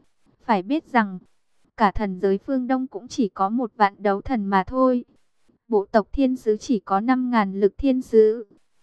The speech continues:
Còn một chi đại quân nanh sói này có chí yến lực tương đương với hai vạn đấu thần.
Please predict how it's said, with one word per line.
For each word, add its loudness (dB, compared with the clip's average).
Còn 0
một -6
chi 2
đại 0
quân 0
nanh 2
sói -2
này 2
có -2
chí -2
yến 2
lực 0
tương -2
đương 0
với 0
hai 0
vạn 0
đấu 0
thần. -4